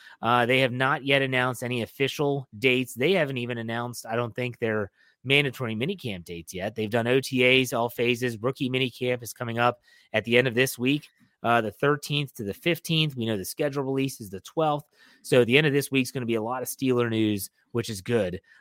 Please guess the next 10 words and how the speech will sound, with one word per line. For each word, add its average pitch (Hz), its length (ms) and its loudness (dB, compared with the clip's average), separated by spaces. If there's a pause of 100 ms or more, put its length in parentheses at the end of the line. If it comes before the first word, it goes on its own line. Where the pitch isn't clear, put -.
um, 107 480 2
for 95 360 -6
us 95 380 -4
at 98 60 -12
the 110 80 -6
website 107 440 -2
and 98 80 -8
podcasting. 113 680 0
But 113 160 0
still, 127 400 6